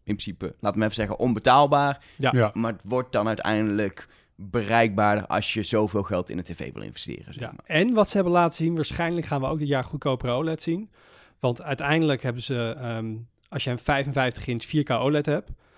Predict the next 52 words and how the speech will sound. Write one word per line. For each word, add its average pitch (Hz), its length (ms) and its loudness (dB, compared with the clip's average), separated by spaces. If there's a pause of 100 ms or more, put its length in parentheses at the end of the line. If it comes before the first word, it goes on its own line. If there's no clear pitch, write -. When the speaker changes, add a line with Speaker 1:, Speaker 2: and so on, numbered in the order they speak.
(300)
Speaker 2:
eh, 120 340 -2
als 123 100 -8
je 131 60 -6
daar 127 120 0
bijvoorbeeld 127 140 -4
een 123 60 -2
Full - 180 -2
H 139 220 4
D - 20 -2
oled 127 260 0
uit 123 160 0
wil 127 100 -4
snijden, 117 300 -4
kun 143 100 -2
je 139 60 2
in 123 60 0
vieren 156 220 2
hakken 117 220 2
en 143 60 -2
dan - 20 -2
heb 127 100 -2
je - 60 -4
eigenlijk 113 140 -2
gewoon 120 300 -4
vier - 0 -
keer 117 100 -12
Full 131 140 -6
H 120 40 0
D. 120 40 0
Maar 120 100 0
dan 110 100 -6
heb 110 80 -4
je 117 60 -2
een 127 40 4
heel 131 60 2
klein 123 180 -2
schermpje. 123 420 -6 (440)
Dus 123 80 -8
ze 110 60 -2
hebben 131 180 0
nu 139 120 2
een 123 140 -4 (100)
achtentachtig - 760 0
inch 123 220 -4
vier 143 240 -2
K - 60 -4
oled 131 380 0
laten 147 260 -2
zien. 156 260 -6
Of 147 100 -4
nee, 139 180 2
sorry, 127 240 -4